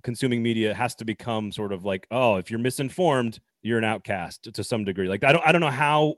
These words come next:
I don't know how society gets to that point where it has to be core to i-, our identity to be informed again. And I think people writing long form books and doing long podcasts and doing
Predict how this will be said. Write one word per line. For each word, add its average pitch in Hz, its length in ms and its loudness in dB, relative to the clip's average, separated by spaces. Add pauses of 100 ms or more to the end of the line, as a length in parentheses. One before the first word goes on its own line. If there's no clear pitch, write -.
(100)
I 123 80 -4
don't 135 80 -4
know 135 80 -4
how 135 160 -2
society 127 480 -2
gets 123 240 -4
to - 80 -10
that 120 180 -4
point 120 300 -4
where 107 300 2 (440)
it 117 100 -4
has 156 180 4
to 170 60 -10
be 139 120 -2
core 180 280 0
to 160 180 2
i-, 127 180 0
our 117 240 0
identity 101 640 -2 (400)
to 135 120 -4
be 139 180 0
informed 120 480 0
again. 82 320 -8 (460)
And 110 100 0
I 117 60 4
think 120 180 -2
people 139 260 -2
writing 127 580 0 (160)
long 117 300 -4
form 117 240 -4
books 110 320 -2
and 95 180 -8
doing 113 360 -2
long 110 240 -2
podcasts 101 560 -4
and 95 120 -8
doing 110 460 -2